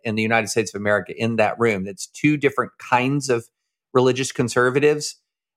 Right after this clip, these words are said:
Um, one, I've, I've phrased the differences between evangelicals and more fundamentalist folks, but they're more fundamentalist folks who have very deeply intertwined politics and religion. Just to give you an example, this group, Conservative Baptist Network,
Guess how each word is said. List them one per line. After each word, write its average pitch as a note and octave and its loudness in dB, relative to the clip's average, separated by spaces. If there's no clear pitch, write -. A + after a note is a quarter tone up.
Um, A2+ 2
one, C3+ 0
I've, B2 0
I've A2+ 0
phrased C3+ 0
the A#2+ -4
differences A#2 -2
between G#2 -4
evangelicals A#2 2
and G#2 -2
more G#2+ 0
fundamentalist A2 0
folks, D3+ 0
but C3+ 2
they're C3 4
more C3+ 2
fundamentalist C#3+ 0
folks C3 0
who A2+ -2
have G#2 0
very C3+ 2
deeply B2 -4
intertwined A2+ 0
politics A2 -2
and F#2+ -6
religion. F#2+ -4
Just - -4
to A#2 -4
give A#2 0
you A#2+ 0
an G#2+ 0
example, G#2 0
this G2 -6
group, A2+ 0
Conservative G2+ -2
Baptist G2+ -2
Network, F#2+ -4